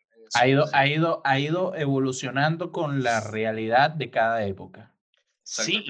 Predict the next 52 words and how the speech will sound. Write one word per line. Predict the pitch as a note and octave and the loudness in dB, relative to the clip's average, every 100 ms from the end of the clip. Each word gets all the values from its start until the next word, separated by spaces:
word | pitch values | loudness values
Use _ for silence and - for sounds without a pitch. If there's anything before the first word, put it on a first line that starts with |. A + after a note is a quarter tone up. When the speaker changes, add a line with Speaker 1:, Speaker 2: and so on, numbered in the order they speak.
| B2 | -6
Speaker 3:
no. | A#2 | -6
Speaker 1:
princi-, | G#2+ - _ _ - | -6 -12 _ _ -10
al | A#2 | -8
principio | B2+ - A2 C3+ | -6 -8 -2 0
era | D#3 | 2
Barbie | D#3+ D#3+ | 2 0
con | E3 D#3+ | -4 -2
C | - C3+ | 0 0
de | C#3 | 0
cocinera | D#3 D#3 D#3+ F#3+ E3+ C#3+ G3+ G#3 | -2 -6 -4 -2 0 -2 -6 -12
y | A#2+ | -12
ahora | A2+ G#2+ | -4 4
Speaker 2:
Ahora, | E3 F#3 E3 A2+ | 6 6 4 -2
Speaker 1:
es | - | -4
Speaker 2:
pregunta, | E3 D#3+ F3 G3 F#3+ - - | 0 2 2 2 0 -4 -2
Carlos, | D#3 D#3 E3+ F#3 | 2 4 4 0
tú | D#3 | -2
que | C#3+ D3 | -2 0
ya | C3+ | 2
veo | C3+ C#3+ | 2 0
que | D3 | -4
te | G#2+ A2+ | -6 -6
metiste | G#2+ A2 C3 | -6 -6 -6
en | B2 | -4
ese | B2+ | -6
mundo | B2+ B2 B2 C3 - A#2 | -6 -6 -2 -2 -2 -4
y | A2+ A2+ - | -2 -2 -6
Speaker 3:
Horrible. | G#2 G2+ G2+ F#2+ | -6 -4 -4 -8
Speaker 2:
difícilmente, | C#3+ D3 D3 D3+ D#3 D#3 D#3 A#2 - | -6 -2 2 2 2 -2 -2 -2 -6
Speaker 1:
¿Qué | _ | _
carajo | C3+ C3 C#3 C#3 D3 | -4 0 2 2 0
le | C3+ | -2
está | B2+ | -2
pasando | D#3 D#3+ | 2 6
a | D#3+ | 6
Speaker 2:
probablemente, | E3+ F#3+ F#3+ F#3 G3 | 4 2 0 -2 -4
Speaker 1:
Carlos? | A#2 | -2
Speaker 2:
probablemente | D#3 D3+ D#3+ E3+ F3+ F#3 | 4 4 4 0 -2 0
ahora | E3+ F3+ F3+ F3+ | 2 2 0 0
vas | E3 | 2
Speaker 3:
No | E3+ E3 | 2 2
Speaker 2:
allá, | E3 E3 | 2 0
Speaker 3:
sé. | E3+ | 0
Speaker 2:
vayas | D3+ C#3+ D#3+ | 0 2 2
a | E3+ | 0
comprarte | C#3+ C#3 D3 | -2 -2 -2
la | D#3+ | -4
Speaker 3:
A | |
Speaker 2:
colección | D#3+ C#3 G#2+ B2+ | -2 -2 -2 -4
Speaker 3:
ver. | C3 | 0
Speaker 2:
de | C#3+ | 4
Barbies. | A#2 A2 C3 - | 4 4 -4 -8